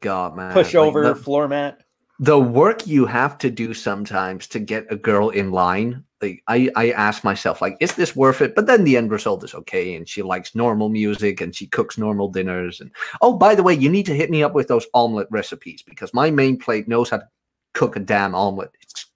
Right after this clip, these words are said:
Speaker 1: great, but
Speaker 2: Really?
Speaker 1: she could use some variation." So.
Speaker 2: Fair enough. Yeah, I just did egg foo young this morning. I had some pulled pork that I just finished 'cause we got a dinner party this evening.
Speaker 1: Yeah, I, I, I wanted
Speaker 2: I like
Speaker 1: to
Speaker 2: them.
Speaker 1: make these, uh, salmon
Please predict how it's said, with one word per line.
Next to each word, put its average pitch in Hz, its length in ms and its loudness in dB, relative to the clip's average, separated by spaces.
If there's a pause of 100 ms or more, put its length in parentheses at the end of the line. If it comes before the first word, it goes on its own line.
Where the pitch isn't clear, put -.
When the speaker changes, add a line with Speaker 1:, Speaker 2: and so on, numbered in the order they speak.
Speaker 1:
great, 107 360 -2 (140)
but 110 260 -2
Speaker 2:
Really? 165 220 -8
Speaker 1:
she 311 80 -2
could 254 120 -6
use 113 220 -2
some 107 100 -4
variation." 80 680 -8
So. - 180 -20 (100)
Speaker 2:
Fair 131 140 -4
enough. 120 260 -4 (280)
Yeah, 190 100 6
I 185 80 4
just - 180 0
did 185 140 6
egg 170 160 6
foo 175 140 -2
young 165 180 4
this 147 180 -8
morning. 143 280 -2
I 110 60 -2
had 151 140 0
some 131 140 -12
pulled 160 300 -2
pork 139 260 -4
that 110 100 -6
I 110 60 -4
just 117 240 -14
finished 110 280 -6
'cause - 60 -20
we 139 60 -10
got 123 140 -2
a - 20 -8
dinner 131 300 -8
party 107 260 -12
this 101 220 -14
evening. 107 180 -10
Speaker 1:
Yeah, 226 300 4
I, - 100 -14 (300)
I, 180 260 -4 (720)
I 156 60 6
wanted 202 180 6
Speaker 2:
I 233 60 8
like 190 80 0
Speaker 1:
to 190 40 2
Speaker 2:
them. 175 80 2
Speaker 1:
make 165 240 -2
these, 135 400 -10
uh, 123 240 2
salmon 127 720 -2